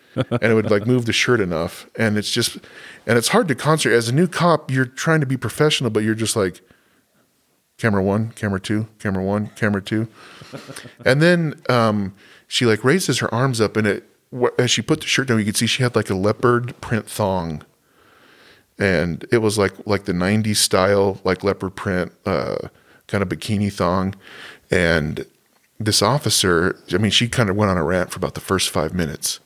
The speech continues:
And I'm trying to keep it professional. And obviously he's more experienced. He's dealt with stuff like this before. And I'm you know, trying to take notes, and he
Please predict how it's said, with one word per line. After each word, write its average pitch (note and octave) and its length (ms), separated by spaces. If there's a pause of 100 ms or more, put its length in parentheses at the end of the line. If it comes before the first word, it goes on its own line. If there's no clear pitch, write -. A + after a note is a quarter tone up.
(760)
And D2 520 (140)
I'm G2+ 140
trying A2 180
to G#2 40
keep A2 200
it - 80
professional. G2+ 640 (140)
And G2 280 (140)
obviously B2 320
he's A2+ 160
more G#2+ 140
experienced. F#2+ 420
He's G2 140
dealt G2 220
with G2 180
stuff - 260
like F#2+ 140
this - 160
before. G2 380
And F#2+ 100
I'm F2 140 (720)
you E2+ 60
know, E2+ 80
trying F#2 220
to - 60
take F#2 200
notes, F2+ 460
and G2 240
he G#2+ 520